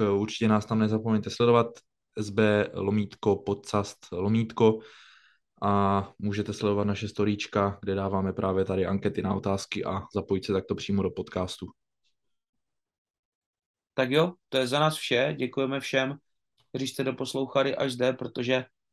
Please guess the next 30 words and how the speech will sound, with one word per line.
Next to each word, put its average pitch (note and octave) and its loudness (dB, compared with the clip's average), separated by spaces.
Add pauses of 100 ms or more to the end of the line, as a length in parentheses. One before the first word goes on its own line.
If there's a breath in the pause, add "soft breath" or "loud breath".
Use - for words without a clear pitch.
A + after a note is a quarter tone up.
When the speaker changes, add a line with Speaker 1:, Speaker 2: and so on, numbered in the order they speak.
(240)
Speaker 2:
dnešní C#3 -6
podcast C3 -2
byl C3 -2
po C3 -6
deši-, C3 -6
o, - -6
po C3 -6
delší C3 -4
době, C3+ 0
takže A#2+ -6
byl B2 -2
poněkud C3 -4
delší, B2+ -2
než, B2+ -6
než B2+ -8
jsme C#3+ -4
zvyklí. C#3 -2 (760)
A B2+ 6
chtěl C3 -2
bych C3+ -2
vám, C3+ 4 (200)
o, A#2 -2
za B2 0
celý C3 -2
náš C3 0
tým B2+ -2 (460)
popřát B2 2
pěkné B2+ -2
svátky, C#3 0
pohodové. C3 2